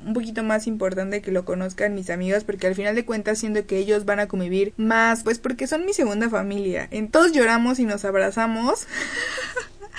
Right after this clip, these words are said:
Pero creo que sí para mí es un poquito más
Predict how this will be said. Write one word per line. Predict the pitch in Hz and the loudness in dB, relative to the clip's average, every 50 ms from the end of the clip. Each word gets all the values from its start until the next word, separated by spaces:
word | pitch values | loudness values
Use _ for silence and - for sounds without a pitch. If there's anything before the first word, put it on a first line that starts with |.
| - - - - - - - - - - | -6 -6 -6 -8 -10 -12 -14 -12 -4 0
Pero | 302 330 339 330 | 2 4 4 4
creo | 330 330 349 339 | 4 2 2 2
que | - 381 415 403 | 4 4 6 6
sí | 370 330 | 6 8
para | 330 311 311 302 262 | 10 10 10 10 8
mí | 226 220 220 | 4 2 0
es | 226 233 | 0 0
un | 262 254 | 0 0
poquito | 247 262 240 240 220 233 233 | 0 0 -2 -2 0 0 0
más | 233 226 226 226 226 226 226 | 0 2 0 0 0 -2 -6